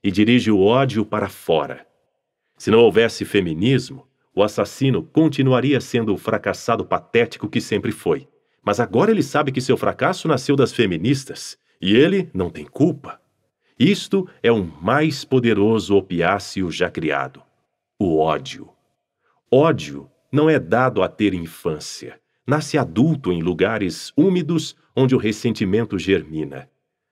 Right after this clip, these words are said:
O ódio é parte central da identidade de indivíduos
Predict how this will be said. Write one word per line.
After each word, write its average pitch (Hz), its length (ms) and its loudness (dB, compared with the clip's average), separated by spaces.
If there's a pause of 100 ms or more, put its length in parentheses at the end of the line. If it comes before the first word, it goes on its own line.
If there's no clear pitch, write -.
(160)
O 85 160 0
ódio 87 500 2 (260)
é 90 180 4
parte 104 500 -4
central 95 680 0
da 80 100 0
identidade 85 840 -2
de 85 120 -6
indivíduos 101 840 -4